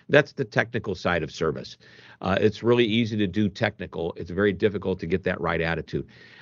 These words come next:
One of the exercises we do that's a lot of fun, and if you think about it, whether it's a sales organization, a marketing organization, or a service de-, department within the organization,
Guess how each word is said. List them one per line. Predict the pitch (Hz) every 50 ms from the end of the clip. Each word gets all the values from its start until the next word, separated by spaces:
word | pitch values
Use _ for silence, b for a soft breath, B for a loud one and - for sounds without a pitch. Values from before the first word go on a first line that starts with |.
| B B B
One | - 117 127 156 180
of | 180
the | 139 110 98
exercises | 113 - - - - - - 98 92 87 80 85 82 85
we | 90 92
do | 78 98 107 98
that's | 90 80 - -
a | -
lot | 92 104 107 90
of | -
fun, | - 107 107 104 98
and | 90 87
if | 95 87 -
you | 110 104
think | - 135 139 120
about | 113 104 92 87
it, | 92 -
whether | 98 104 104 95
it's | 87 - -
a | 82
sales | - - - 117 117 117 117 113
organization, | 110 104 101 104 101 90 101 95 92 92 - 90
a | 76
marketing | 76 82 95 104 107 107 110 101 95
organization, | 95 95 92 92 90 80 98 90 87 82 - 92 82 80 - b b b b b
or | - 76
a | 73
service | - - - 113 107 101 98 90 - b b b b b b b b b -
de-, | 80 107 107 - - - _ -
department | - 113 - - 127 123 110 104 101
within | 95 90 101 92
the | 92 90
organization, | 85 87 82 76 71 90 82 - - 85 82